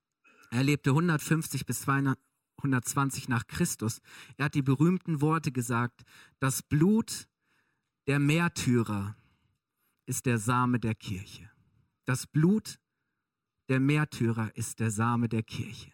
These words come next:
Weil Menschen bereit waren, ihr Leben zu lassen. Das war der Same, aus dem die Kirche gewachsen ist. Wir sind die Frucht davon heute.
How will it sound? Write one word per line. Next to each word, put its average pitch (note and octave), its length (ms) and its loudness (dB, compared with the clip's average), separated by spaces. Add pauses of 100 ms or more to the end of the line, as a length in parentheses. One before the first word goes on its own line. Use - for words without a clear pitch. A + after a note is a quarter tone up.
(760)
Weil A2+ 100 -6
Menschen D3+ 340 0
bereit C3 380 -2
waren, A#2+ 160 -2
ihr C3 180 0
Leben C3+ 320 2
zu - 160 -8
lassen. A2+ 320 -4
Das C#3+ 300 -2
war B2+ 120 0
der A#2 160 0
Same, A#2+ 460 0
aus G#2 160 -4
dem A2+ 160 0
die G#2+ 100 -2
Kirche - 500 0
gewachsen - 600 -6
ist. - 180 -8 (300)
Wir F#3 240 4
sind D#3+ 180 2
die A#2+ 100 0
Frucht C#3+ 420 -2
davon G2 440 -8
heute. A2 280 -16